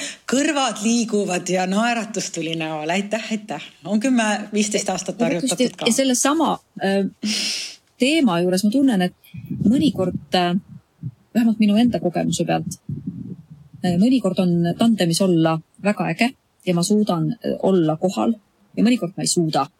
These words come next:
Speaker 2: Täitsa lähen isiklikuks. Ja tead, ma olen ühte tehnikat veel kasutanud ja see on olnud see, et, äh,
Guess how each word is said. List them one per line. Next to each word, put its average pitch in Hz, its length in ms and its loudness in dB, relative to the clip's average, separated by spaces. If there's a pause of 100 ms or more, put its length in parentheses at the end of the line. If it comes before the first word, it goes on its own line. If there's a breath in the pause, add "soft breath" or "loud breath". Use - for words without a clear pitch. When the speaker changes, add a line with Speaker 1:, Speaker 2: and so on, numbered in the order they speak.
(280)
Speaker 2:
Täitsa 180 260 0
lähen 170 200 0
isiklikuks. 165 680 -2 (440 loud breath)
Ja - 40 -2
tead, 285 160 0
ma 294 60 2
olen 269 180 4
ühte 226 160 -4
tehnikat 220 440 0
veel 196 160 2
kasutanud 160 640 -2
ja 160 60 -2
see 180 160 2
on 170 120 0
olnud 165 280 0
see, 175 220 0
et, - 260 -8
äh, 156 120 0